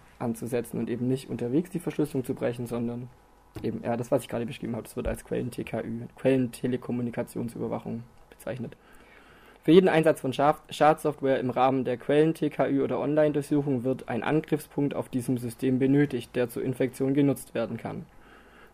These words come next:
Eine Infektion durch Dritte ist grundsätzlich nur bei fehlenden oder fehlerhaften Zugangsbeschränkungen oder durch Ausnutzung einer Software-Schwachstelle möglich.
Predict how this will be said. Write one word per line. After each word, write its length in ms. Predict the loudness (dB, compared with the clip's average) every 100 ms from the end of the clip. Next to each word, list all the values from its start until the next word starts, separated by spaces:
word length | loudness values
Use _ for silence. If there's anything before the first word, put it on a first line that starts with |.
| 0
Eine 240 | 6 8
Infektion 880 | 8 6 0 -2 2 6 6 6 2 -2
durch 240 | -4 -2
Dritte 320 | 4 4 6
ist 320 | 2 2 -2 4
grundsätzlich 640 | 6 6 4 4 -2 0
nur 240 | 4 4 4
bei 160 | 2
fehlenden 640 | 4 6 8 8 6 4
oder 200 | 2 0
fehlerhaften 880 | 0 2 4 4 2 0 0 -4 -6
Zugangsbeschränkungen 1080 | -2 0 0 0 -6 -2 0 0 2 2 0 -4 -20 -20 -20 _ 8
oder 540 | 10 10 8 6 2
durch 240 | 0 0 4
Ausnutzung 600 | 4 4 0 -2 -2 -2
einer 400 | 0 0 0 -2 -12
Software-Schwachstelle 1200 | 0 2 2 2 -4 -4 -4 -4 -6 -6 -8 -6 -4
möglich. 580 | -4 -6 -10 -12 -14